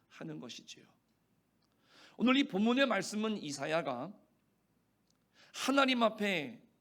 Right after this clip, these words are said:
받았던 유다와 예루살렘에 관한 말씀입니다.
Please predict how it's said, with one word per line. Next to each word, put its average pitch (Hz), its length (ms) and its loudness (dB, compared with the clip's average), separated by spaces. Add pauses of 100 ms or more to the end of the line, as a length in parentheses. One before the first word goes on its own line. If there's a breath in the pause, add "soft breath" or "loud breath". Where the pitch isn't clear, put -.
(360)
받았던 143 540 -4 (520 soft breath)
유다와 170 520 0
예루살렘에 170 600 -4
관한 127 360 -12
말씀입니다. 107 760 -14